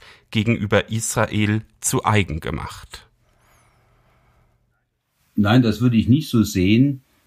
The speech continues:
Speaker 2: Aber was schon mal wichtig ist, es geht ja um die Genozidkonvention. Das heißt, es geht immer um die Frage, wurden Rechte aus der Genozidkonvention hier der palästinensischen Bevölkerung verletzt? Und es geht eben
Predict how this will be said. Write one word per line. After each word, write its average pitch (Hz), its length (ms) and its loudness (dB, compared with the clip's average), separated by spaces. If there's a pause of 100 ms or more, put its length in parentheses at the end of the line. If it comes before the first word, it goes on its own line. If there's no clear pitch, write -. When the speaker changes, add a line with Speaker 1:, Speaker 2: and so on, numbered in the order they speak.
(120)
Speaker 2:
Aber 98 340 0 (260)
was 110 220 2
schon 113 140 4
mal 104 180 4
wichtig 127 340 0
ist, 123 220 0
es 101 180 -4
geht 123 220 2
ja 123 120 2
um 107 160 2
die 107 100 2
Genozidkonvention. 127 1400 0
Das 104 200 -2
heißt, 104 300 0
es - 180 -10
geht 104 220 0
immer 131 240 2
um 113 160 0
die 101 120 -2
Frage, 113 680 -2 (720)
wurden 120 280 2
Rechte 113 440 0
aus 107 160 -2
der 101 100 0
Genozidkonvention 113 1300 0
hier 113 180 2
der 113 120 0
palästinensischen 104 920 0
Bevölkerung 98 600 -2
verletzt? 98 500 -2
Und 101 100 0
es 98 200 -4
geht 110 180 0
eben 104 460 -2